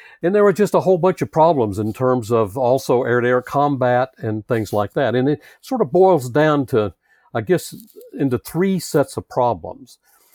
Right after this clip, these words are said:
One was, um, and these were all the ones that I was dealing with as a, uh, running this lab at, uh, my, the lab that they,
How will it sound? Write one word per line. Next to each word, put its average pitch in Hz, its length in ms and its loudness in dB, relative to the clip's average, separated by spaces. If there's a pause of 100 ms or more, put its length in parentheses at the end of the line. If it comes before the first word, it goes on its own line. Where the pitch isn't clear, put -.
(260)
One 185 400 2
was, 127 420 2
um, 107 680 0
and 123 180 -2
these 151 180 2
were 143 120 4
all 160 280 4
the 147 80 -10
ones 143 240 0
that 127 120 2
I 135 80 4
was 143 180 2
dealing 147 360 0
with 85 380 -14
as 101 280 -4
a, 104 300 0 (400)
uh, 101 440 -2
running 117 300 2
this 113 180 -2
lab 135 360 2
at, 101 240 -6
uh, 92 320 -2
my, 98 320 -6
the 92 200 -12
lab 107 280 -2
that 101 120 -8
they, 101 200 -2